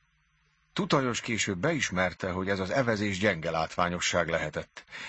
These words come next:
Erőteljesen evezett ugyan, ezt meg kell hagyni,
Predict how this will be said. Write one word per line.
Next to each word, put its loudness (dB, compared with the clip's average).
Erőteljesen 2
evezett 0
ugyan, 0
ezt -6
meg -2
kell -4
hagyni, -6